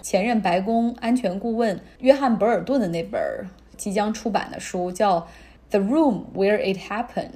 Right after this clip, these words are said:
The White House Memoir》，那个房间里所发生的一切，他的白宫回忆录哈。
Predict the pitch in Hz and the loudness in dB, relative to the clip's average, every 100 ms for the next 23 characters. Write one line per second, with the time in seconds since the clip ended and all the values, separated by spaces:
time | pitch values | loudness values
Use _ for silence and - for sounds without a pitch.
0 | - - 180 208 220 175 185 - 196 180 | -12 -4 0 0 0 -2 -4 -4 -4 -2
1 | 190 202 - 220 - - - - - 302 | 0 -2 -4 -14 -20 -20 -20 -20 0 4
2 | 262 226 185 226 233 175 175 170 208 214 | 4 4 2 2 2 0 -2 0 0 2
3 | 208 185 165 - 247 180 175 - 202 202 | 0 0 -4 -2 2 2 -2 -4 -2 0
4 | 175 170 208 226 - 165 175 220 214 233 | 0 0 0 -2 -2 -6 -2 -2 0 0
5 | 175 - | -2 -10